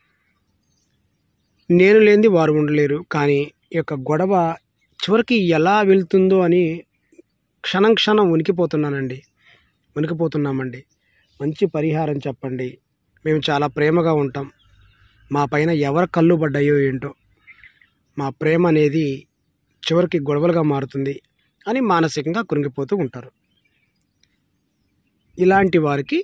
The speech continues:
ఈ యొక్క వీడియోలో నేను మంచి పరిహారాన్ని అయితే చెప్పబోతున్నాను. ఎలాంటి శ్రమ ఖర్చు లేని పరిహారం, ప్రకృతి తల్లికి మనం చేసే పరిహారం, ప్రకృతి తల్లి సేవ.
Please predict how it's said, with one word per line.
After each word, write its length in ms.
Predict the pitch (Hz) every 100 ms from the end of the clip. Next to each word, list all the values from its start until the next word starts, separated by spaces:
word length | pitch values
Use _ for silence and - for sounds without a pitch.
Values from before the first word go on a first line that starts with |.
| _
ఈ 100 | 160
యొక్క 180 | 147 147 123
వీడియోలో 440 | 147 202 190 175 185
నేను 160 | 160 135 143
మంచి 380 | 202 294 - 277 208
పరిహారాన్ని 580 | 160 147 147 143 139 139
అయితే 180 | 135 320 - _ _ _
చెప్పబోతున్నాను. 680 | - 131 131 131 127 131 131 - - 156
ఎలాంటి 440 | 147 147 147 135 139
శ్రమ 220 | - 147 156
ఖర్చు 320 | 156 131 151
లేని 260 | 147 143 135
పరిహారం, 440 | 135 139 143 160 320 _ _ _ _ _ _ _ _ _
ప్రకృతి 500 | 139 139 - 208 220
తల్లికి 500 | 202 180 160 147 170 156 147 - _ - 131
మనం 200 | 139 185 175
చేసే 260 | 170 - 220 135
పరిహారం, 400 | 127 117 120 - _ _
ప్రకృతి 460 | 147 135 202 190 185 165
తల్లి 240 | 165 165 220
సేవ. 240 | - 143